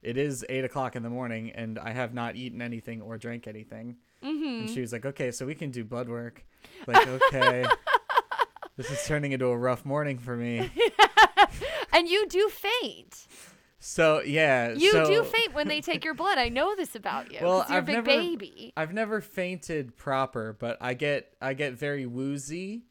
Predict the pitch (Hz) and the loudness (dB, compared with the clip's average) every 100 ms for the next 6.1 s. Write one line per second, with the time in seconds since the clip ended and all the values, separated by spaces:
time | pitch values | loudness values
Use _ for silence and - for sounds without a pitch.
0 | _ _ - 294 285 277 240 226 247 196 | _ _ -2 0 4 4 4 2 2 2
1 | 151 165 170 165 165 180 156 160 135 139 | 2 0 0 -2 -2 -4 -4 -4 -4 -4
2 | 160 131 - 135 147 151 117 - - 135 | -4 -4 -6 -6 -6 -4 -8 -8 -8 -8
3 | 139 117 110 113 _ - 269 262 302 285 | -8 -12 -12 -14 _ -10 -4 0 2 2
4 | 202 208 208 131 147 220 226 226 196 226 | 0 -4 -4 -4 -4 -4 -4 -6 -6 -4
5 | 226 247 269 190 131 - 135 139 - 156 | -2 -2 -4 -4 -6 -4 -4 -4 -6 -6